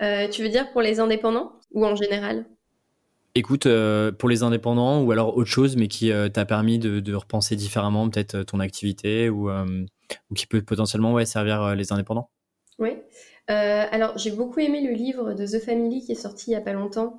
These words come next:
Speaker 1: euh, Lyon, le livre des, en fait, des salariés de start-up.
Speaker 2: Mhm.
Speaker 1: Ça s'appelle Le Livre de la Jungle, pardon. Le Livre de la Jungle. En fait, c'est un, un livre où, euh, où tu explores les différentes facettes d'une entreprise. Donc, euh, ça parle de, euh, de marketing, de gros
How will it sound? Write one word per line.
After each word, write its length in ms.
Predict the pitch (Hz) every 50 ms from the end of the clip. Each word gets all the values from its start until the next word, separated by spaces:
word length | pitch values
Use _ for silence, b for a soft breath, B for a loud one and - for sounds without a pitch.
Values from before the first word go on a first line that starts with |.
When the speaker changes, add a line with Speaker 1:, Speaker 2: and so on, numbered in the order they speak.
| - -
Speaker 1:
euh, 500 | 190 190 190 190 190 190 190 190 190 190
Lyon, 460 | 190 196 196 202 214 226 233 220 -
le 80 | - 202
livre 320 | 190 196 208 214 208 202
des, 520 | 196 185 185 180 180 175 180 180 180 180 175
en 80 | 170
fait, 140 | - - 190
des 140 | 180 185 180
salariés 400 | - - 180 170 170 180 190 185
de 60 | 185
start-up. 400 | - - 185 - - - 214 - - _ _ _ _ _ _ _ _ 117
Speaker 2:
Mhm. 140 | 117 117
Speaker 1:
Ça 160 | 131 - - 208
s'appelle 180 | 214 240 233
Le 60 | 220
Livre 260 | 226 247 277 277 269 240
de 80 | 247
la 100 | 233 208
Jungle, 320 | 202 202 175 180 180 - -
pardon. 280 | 208 - - 180 196 - B B B B B B B B _
Le 80 | 202 202
Livre 240 | 226 254 254 240 226
de 100 | 208 202
la 160 | 196 196 196
Jungle. 260 | 214 240 262 269 - -
En 100 | 214 214
fait, 160 | 285 294 294
c'est 140 | - - 247
un, 160 | 233 220 -
un 160 | - 220 214 220
livre 400 | 240 262 302 294 302 262 - -
où, 200 | - 233 233 240
euh, 480 | 233 214 202 196 196 190 190 190 190 196 196 196 B B B B B B
où 80 | - 208
tu 140 | 208 - 233
explores 420 | 226 220 - - - 240 247 254
les 120 | 262 220 202
différentes 420 | 196 220 214 233 233 226 226 226
facettes 360 | 226 220 220 220 247 240 214
d'une 160 | 214 220 208
entreprise. 540 | 202 208 208 - 214 208 - - 247 247 220
Donc, 240 | 214 196 208 196 214
euh, 120 | 214 214
ça 180 | 220 - 202 196
parle 380 | 196 - 214 220 226 226 214 196
de, 100 | 202 208
euh, 300 | 214 202 196 185 185 190 b b b b b b b _
de 80 | 196 202
marketing, 960 | 202 196 196 - 208 208 - - 214 214 214 214 220 220 220 214 202 185 180
de 80 | 185
gros 140 | 180 196 208